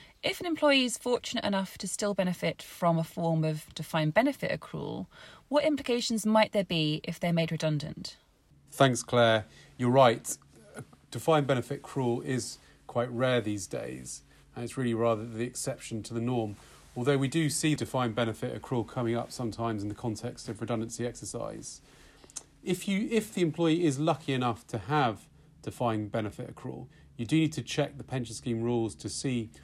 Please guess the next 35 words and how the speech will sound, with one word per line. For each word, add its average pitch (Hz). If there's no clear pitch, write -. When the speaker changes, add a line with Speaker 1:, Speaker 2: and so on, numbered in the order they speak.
Speaker 2:
what 123
is 110
provided 113
on 110
redundancy. 117
Sometimes 139
on 110
redundancy, 117
there 123
are 117
very 123
generous 120
benefits 127
that 117
are 107
provided, 110
and 120
that 156
can 123
particularly 120
be 104
the 101
case 110
for -
employees 120
formerly 127
employed 113
in 123
the 107
public 113
sector. -
These 170
more 147
generous 151
benefits -